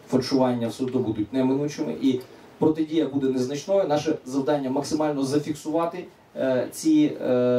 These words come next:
ф-, фальшування і донести їх до суспільства. І другий момент — це, е, зрозуміти, в який спосіб ми зможемо підписати новий суспільний договір з тими, хто хоче бути альтернативою нинішнім політикам. Тому що, е,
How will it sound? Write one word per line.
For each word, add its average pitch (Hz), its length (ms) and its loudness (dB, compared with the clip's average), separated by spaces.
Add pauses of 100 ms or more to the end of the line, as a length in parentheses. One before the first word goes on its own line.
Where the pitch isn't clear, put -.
(180)
ф-, 127 340 -10
фальшування 127 580 0
і - 80 -6
донести 135 420 -2
їх 120 180 0
до 113 80 0
суспільства. - 600 -4 (240)
І 143 100 0
другий 196 320 2
момент — 180 400 0 (280)
це, 147 340 2 (260)
е, 123 220 0 (320)
зрозуміти, 151 840 2 (300)
в 123 80 -8
який 156 340 -2
спосіб 165 580 -2
ми 123 100 -2
зможемо 139 480 0
підписати 147 560 -2
новий 135 280 0
суспільний 135 540 -2
договір 135 420 0
з - 40 -18
тими, 180 320 -4
хто 127 140 -8
хоче 131 240 -4
бути 139 280 -2
альтернативою 127 720 2
нинішнім 117 440 -2
політикам. 110 420 -6 (240)
Тому - 160 0
що, 165 240 2 (400)
е, 117 200 2